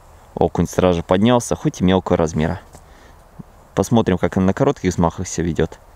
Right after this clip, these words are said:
Так, отлично играет.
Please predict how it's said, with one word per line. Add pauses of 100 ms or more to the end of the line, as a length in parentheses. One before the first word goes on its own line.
(2750)
Так,
отлично (140)
играет.